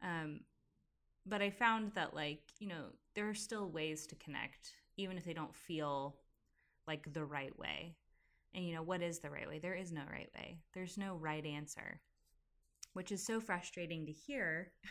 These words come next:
<laughs> um, when you're trying to learn. Um, but that's what learning's about, man. It's about exploration. It's about experimentation. It's about discovery. And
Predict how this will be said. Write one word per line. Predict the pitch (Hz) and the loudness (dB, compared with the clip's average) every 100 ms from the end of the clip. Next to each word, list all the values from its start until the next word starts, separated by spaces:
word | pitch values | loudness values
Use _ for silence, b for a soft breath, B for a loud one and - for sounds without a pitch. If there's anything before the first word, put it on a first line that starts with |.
| - - | 0 2
<laughs> | - 392 - - - - - - - | 4 2 -2 0 -2 -2 -12 -14 0
um, | 220 208 180 | 4 4 4
when | 202 208 | 4 4
you're | 202 | 4
trying | 247 208 | 2 2
to | 190 | 2
learn. | 196 196 170 165 196 202 b b b b b - | 2 4 4 2 -2 -6 b b b b b 0
Um, | 190 175 180 | 2 2 0
but | 226 | 0
that's | 269 | 2
what | 302 294 | 2 2
learning's | 294 294 | 2 2
about, | - 311 - | 0 -2 -2
man. | 160 170 180 - _ _ _ - | -2 -2 -4 -10 _ _ _ -16
It's | - | 0
about | 240 214 - - | 2 2 0 -6
exploration. | 226 - 208 180 180 180 - | -8 -6 -2 -2 -2 -6 -10
It's | - | -8
about | 165 160 | -4 -4
experimentation. | - - 190 185 165 - 160 - 147 - | -6 -8 -8 -8 -8 -8 -8 -8 -10 -12
It's | - | -12
about | 175 165 147 - - 160 | -6 -4 -6 -10 -18 -8
discovery. | 175 - - 151 151 87 82 160 - _ _ _ _ _ _ _ _ _ _ _ - B B B B B _ - | -6 -4 -2 -2 -2 -2 -4 -6 -12 _ _ _ _ _ _ _ _ _ _ _ -20 B B B B B _ -2
And | 208 202 202 | 0 2 0